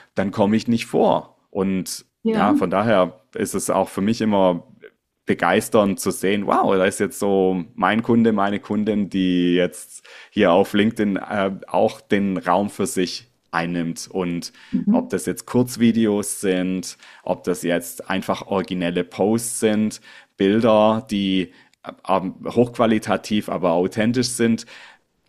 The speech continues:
Speaker 1: die da so rausgehen und sagen, hey, jetzt bin ich da,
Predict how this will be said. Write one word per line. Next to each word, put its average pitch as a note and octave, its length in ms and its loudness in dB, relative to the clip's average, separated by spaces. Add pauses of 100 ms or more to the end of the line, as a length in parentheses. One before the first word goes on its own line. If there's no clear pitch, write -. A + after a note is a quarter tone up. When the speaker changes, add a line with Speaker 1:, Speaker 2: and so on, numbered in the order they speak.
(440)
Speaker 1:
die A2+ 120 4
da G2+ 220 4
so A#2 160 0
rausgehen F2+ 640 -2 (120)
und F2 540 -6
sagen, E2+ 260 -4
hey, F#2 140 0
jetzt E2+ 220 -4
bin E2+ 100 -6
ich E2 140 -6
da, D#2 280 -2